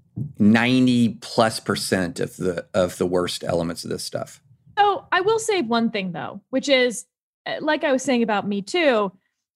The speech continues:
Speaker 2: um, I think there are positives that can come from fads as well.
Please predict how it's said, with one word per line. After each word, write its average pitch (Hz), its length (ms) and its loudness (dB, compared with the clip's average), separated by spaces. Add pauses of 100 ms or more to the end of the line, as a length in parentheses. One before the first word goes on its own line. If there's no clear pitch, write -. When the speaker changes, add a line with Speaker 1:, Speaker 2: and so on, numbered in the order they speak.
(120)
Speaker 2:
um, 220 200 2 (100)
I 254 160 2
think 349 200 -2
there 247 100 4
are 220 100 0
positives 277 640 -2
that 220 140 0
can 226 140 -2
come 240 260 0
from 185 260 -8
fads 180 520 -2
as 190 200 -6
well. - 420 -4